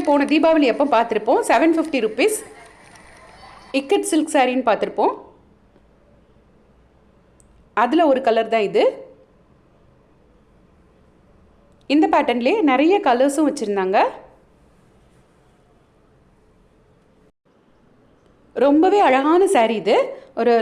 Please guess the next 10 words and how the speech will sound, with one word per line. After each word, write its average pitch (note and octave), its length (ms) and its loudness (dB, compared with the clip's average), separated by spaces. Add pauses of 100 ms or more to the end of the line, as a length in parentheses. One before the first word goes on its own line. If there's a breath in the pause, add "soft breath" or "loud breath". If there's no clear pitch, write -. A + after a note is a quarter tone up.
(160)
லைட் B4 520 0
கலர் C4 320 0
சாரி, G3+ 280 2
அதாவது A#3 300 2
ஒரு A#3+ 160 -2
பேர்ல் F4+ 320 4
கலர்னு D#4 360 2 (120)
சொல்ல C4 200 0
முடியாது A#3 340 0
இதை. G#3 160 2